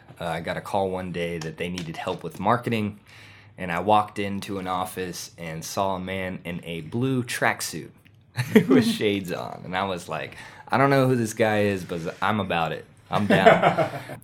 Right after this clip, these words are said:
Speaker 1: So we, we talked about a vision, a big vision that Doug had of really kinda shaking up a market that didn't have technology as a part of it, really, being that of out of home,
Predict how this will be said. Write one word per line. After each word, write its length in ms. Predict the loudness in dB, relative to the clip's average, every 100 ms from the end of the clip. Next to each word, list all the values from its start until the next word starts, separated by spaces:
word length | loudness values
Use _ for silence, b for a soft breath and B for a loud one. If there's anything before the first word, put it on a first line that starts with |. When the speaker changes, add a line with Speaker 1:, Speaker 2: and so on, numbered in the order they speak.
| -10
Speaker 1:
So 460 | 0 4 6 6
we, 720 | 4 2 2 4 4 2 0 -4
we 400 | -8 -8 -4 -2
talked 480 | 2 4 4 2 -2
about 480 | 0 2 4 2 0
a 60 |
vision, 560 | -4 -2 0 0 -2 -4
a 40 |
big 260 | 0 0 0
vision 400 | -2 -2 -4 -4
that 180 | -4 -4
Doug 300 | -4 -4 -4
had 560 | -2 0 0 -4 -8 -10
of 320 | -6 -4 -2
really 200 | -2 -2
kinda 240 | -2 -2 -2
shaking 540 | -2 -2 -2 -2 -4
up 260 | -4 -6 -6
a 60 | -6
market 560 | -4 -6 -6 -8 -8
that 220 | -8 -10 -8
didn't 320 | -6 -6 -6
have 400 | -4 -4 -4 -6
technology 800 | -8 -8 -6 -6 -6 -8 -8 -8
as 120 | -8
a 40 |
part 300 | -12 -8 -6
of 100 | -6
it, 220 | -10 -12 -10
really, 300 | -10 -10 -12
being 460 | -2 0 2 0
that 280 | -4 -4 -4
of 320 | -6 -8 -8 -4
out 200 | -4 -4
of 80 |
home, 300 | -6 -8 -8